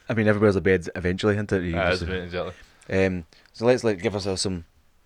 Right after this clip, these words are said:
Speaker 1: focus now that we've shared some stories there. Old school, like, bodybuilding and old school, like, health and fitness.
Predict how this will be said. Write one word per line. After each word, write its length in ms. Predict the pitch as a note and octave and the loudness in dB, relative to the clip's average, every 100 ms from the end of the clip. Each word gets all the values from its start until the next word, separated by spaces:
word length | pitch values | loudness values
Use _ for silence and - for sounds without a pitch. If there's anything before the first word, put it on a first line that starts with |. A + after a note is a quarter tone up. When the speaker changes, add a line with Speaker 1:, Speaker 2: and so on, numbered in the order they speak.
| _ _ _ _ _ _ - | _ _ _ _ _ _ -2
Speaker 1:
focus 400 | G2 F#2+ G2 - _ _ _ _ _ _ _ _ _ _ - | -2 0 -6 -10 _ _ _ _ _ _ _ _ _ _ -8
now 80 | F#2+ | -4
that 100 | F#2 | -4
we've 140 | E2 | -4
shared 180 | - F#2 | -6 -6
some 140 | - | -8
stories 260 | - F#2+ F#2+ | -6 -6 -4
there. 160 | G#2 G#2 - - - - _ _ _ _ _ _ _ _ _ | -6 -8 -18 -20 -20 -20 _ _ _ _ _ _ _ _ _
Old 280 | B2+ C#3+ D3 | 2 2 0
school, 320 | - D3+ B2+ | -2 0 0
like, 220 | G2+ F#2 - G2+ | -2 -6 -10 -14
bodybuilding 760 | F2+ F#2 F2+ F#2 F2+ E2+ E2 | -6 -2 -2 -2 -2 -4 -10
and 100 | F2 | -8
old 200 | E2 G2 | -6 -6
school, 240 | - G2+ F#2 | -4 -2 0
like, 100 | D2+ | -2
health 260 | G#2 F#2+ | -2 -2
and 100 | F#2 | -4
fitness. 480 | - F#2+ G2 - - | -6 -6 -6 -8 -10